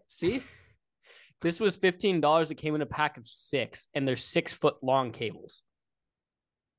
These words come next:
Speaker 1: I mean,
Speaker 2: That's, that's
Speaker 1: convenient.
Speaker 2: called
Speaker 1: You
Speaker 2: off-brand superiority.
Speaker 1: No, yeah, off-brand superiority until it breaks after three attempts, and, like, Apple, like,
Speaker 2: And, and
Speaker 1: programs
Speaker 2: s-,
Speaker 1: it, so
Speaker 2: and
Speaker 1: if it isn't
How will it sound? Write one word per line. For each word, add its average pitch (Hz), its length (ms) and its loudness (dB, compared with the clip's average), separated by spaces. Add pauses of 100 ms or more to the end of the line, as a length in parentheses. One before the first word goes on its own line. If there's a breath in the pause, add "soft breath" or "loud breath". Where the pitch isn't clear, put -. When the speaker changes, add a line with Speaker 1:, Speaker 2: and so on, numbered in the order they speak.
(640)
Speaker 1:
I 156 140 -2
mean, 156 340 -4
Speaker 2:
That's, 170 280 4
that's - 80 2
Speaker 1:
convenient. 175 340 6
Speaker 2:
called 185 240 8
Speaker 1:
You 165 60 2
Speaker 2:
off-brand 147 720 4
superiority. 123 840 -4 (100)
Speaker 1:
No, - 60 0
yeah, 190 180 2 (100)
off-brand 240 420 2
superiority 175 680 2
until 139 420 -2
it 143 120 -4
breaks 151 380 -4
after 139 260 -4
three 143 280 -6
attempts, 135 320 -8
and, 131 100 -10
like, 127 220 -12
Apple, 139 300 -2
like, 175 100 6
Speaker 2:
And, 180 120 4
and 180 80 -4
Speaker 1:
programs 165 380 4
Speaker 2:
s-, 135 140 0
Speaker 1:
it, 139 240 -12
so - 80 0
Speaker 2:
and 170 160 6
Speaker 1:
if - 100 0
it 170 120 0
isn't 165 100 0